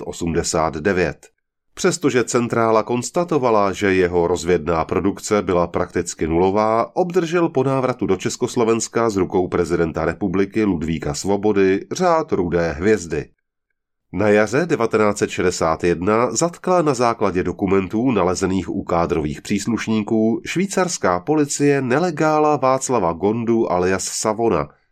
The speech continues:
neboť jeho legenda přesně kopírovala již známý postup v případě manželů Schwarzenbergerových. Zatčen byl rovněž agent Max Kopold alias Bauer,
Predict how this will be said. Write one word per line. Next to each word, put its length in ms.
neboť 520
jeho 280
legenda 520
přesně 480
kopírovala 760
již 320
známý 420
postup 520
v 140
případě 560
manželů 480
Schwarzenbergerových. 1120
Zatčen 760
byl 240
rovněž 500
agent 480
Max 360
Kopold 640
alias 400
Bauer, 580